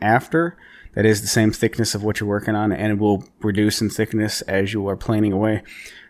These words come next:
That can do a good job at, um, eliminating it. Uh, but some jointers or some planers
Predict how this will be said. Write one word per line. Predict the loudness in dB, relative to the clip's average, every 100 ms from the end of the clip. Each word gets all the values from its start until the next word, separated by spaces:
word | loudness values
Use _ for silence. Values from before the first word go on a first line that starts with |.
| _
That | 2 2 4
can | 4
do | 4
a | 4
good | 2
job | 2 2 2
at, | 0 -2 -4
um, | -4 -2 -2 -6 -12 _ _ _ _ -2
eliminating | 2 4 4 2 2 0
it. | -4 -8 -20 -20 _ _ _ -10
Uh, | -6 -6 -6 -8 -4
but | -4 -2
some | 2 4 6
jointers | 4 4 4 2 0 -6 -4
or | -2
some | 2 2
planers | 4 4 6 4 0 -6